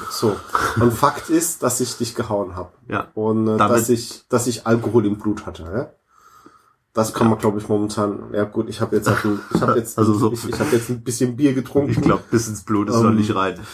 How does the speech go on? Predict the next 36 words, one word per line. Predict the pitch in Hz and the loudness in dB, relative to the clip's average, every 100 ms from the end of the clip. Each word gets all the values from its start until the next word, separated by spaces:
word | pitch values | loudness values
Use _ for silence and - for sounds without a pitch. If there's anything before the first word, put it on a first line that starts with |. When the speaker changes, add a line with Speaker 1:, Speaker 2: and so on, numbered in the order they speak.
| 123 | 0
Speaker 1:
ja, | 113 107 107 | 2 2 0
noch | 104 104 | 0 -2
nicht | 113 107 | -4 -2
wirklich. | 92 - 87 - | -4 -4 -14 -4
Okay, | 110 110 - 95 87 | 0 0 -2 -4 -4
ähm, | 113 113 113 | -2 0 2
Speaker 2:
Aber | 120 113 | 0 2
wir, | 117 | 2
das | 101 107 - | 2 0 0
mit | 107 | -2
dem | 107 95 | -2 0
Hauen | 110 110 | 0 0
machen | 107 | -2
wir | 101 | -2
erst | 98 98 | -4 -2
nach | 98 92 | -2 -2
dem | 95 87 | -6 -12
Podcast. | 90 - - - | -14 -16 -20 -16
Speaker 1:
Ähm, | 101 110 113 | -10 -2 2
genau. | 110 | 2
<laughs> | 113 104 - - - - - - _ _ - - - 135 110 | 2 0 -2 -6 -8 -12 -12 -18 _ _ -20 -20 -18 -18 -4
So, | 123 113 | 2 2
also | 120 | 4
das | 120 123 | 2 2
heißt, | 120 120 | 0 2
du, | 123 | 0
du | 123 | -2
packst | 117 139 - | -2 -4 -2
halt | 123 | -4
die | 113 | -2
Fakten | - - - | -4 -6 -4
auf | 135 139 | -4 -4
den | 143 | -8
Tisch | - 156 - | -4 -6 -4
und | 120 113 | -4 2
da, | 113 113 113 113 110 | 4 6 4 4 0